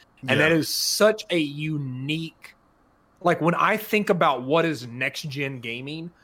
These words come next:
Speaker 1: this is what I'm thinking about. You know, I've talked before about I'm expecting next gen systems, right? Not just next gen graphics, but
Speaker 2: Yeah.
Speaker 1: this is the idea that I'm talking about, where there are eight unique A Is that are functioning in this open world environment,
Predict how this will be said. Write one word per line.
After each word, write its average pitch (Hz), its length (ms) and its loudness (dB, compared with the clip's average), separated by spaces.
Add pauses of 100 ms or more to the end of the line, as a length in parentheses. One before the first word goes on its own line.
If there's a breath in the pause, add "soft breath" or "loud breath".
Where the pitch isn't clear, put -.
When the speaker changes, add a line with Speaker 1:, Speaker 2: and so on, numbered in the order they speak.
(540 soft breath)
Speaker 1:
this 180 240 4
is 170 120 0
what 151 200 2
I'm 127 160 0
thinking 135 340 -10
about. 107 320 -6
You 156 80 -4
know, 143 80 0
I've 123 100 -4
talked 160 360 0
before 156 280 2
about 123 280 0
I'm 139 180 0
expecting 151 580 -4
next 127 280 -8
gen 123 220 -6
systems, - 720 -10
right? 120 300 -2
Not 127 180 -4
just 147 240 -8
next 139 260 -4
gen 160 220 -4
graphics, 131 640 -2 (460 soft breath)
but - 220 -2
Speaker 2:
Yeah. 120 160 4
Speaker 1:
this 175 200 4
is 190 120 -4
the 185 160 2
idea 143 420 2
that 131 120 -2
I'm 120 120 -2
talking 131 380 -2
about, 113 300 -2
where 120 240 -2
there 127 180 2
are 120 320 2
eight 180 260 -2
unique 185 480 -2
A 156 160 2 (280)
Is 110 140 -6
that 131 140 0
are 123 100 0
functioning 165 680 -2
in 151 140 -2
this 139 260 -4 (220)
open 160 380 0
world 131 240 4
environment, 107 600 -2